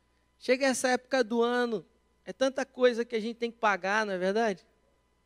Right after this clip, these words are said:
A conta do dezembro chega. Olha o cartão aí, falando alto. É, é escola, é material,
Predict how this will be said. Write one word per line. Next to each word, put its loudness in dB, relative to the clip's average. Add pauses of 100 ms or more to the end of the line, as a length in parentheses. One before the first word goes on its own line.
(1080)
A -6
conta -2
do -4
dezembro 2
chega. 0 (1300)
Olha -2
o 0
cartão 2
aí, 2
falando -2
alto. 0 (3500)
É, -2
é -
escola, 2 (160)
é 4
material, 4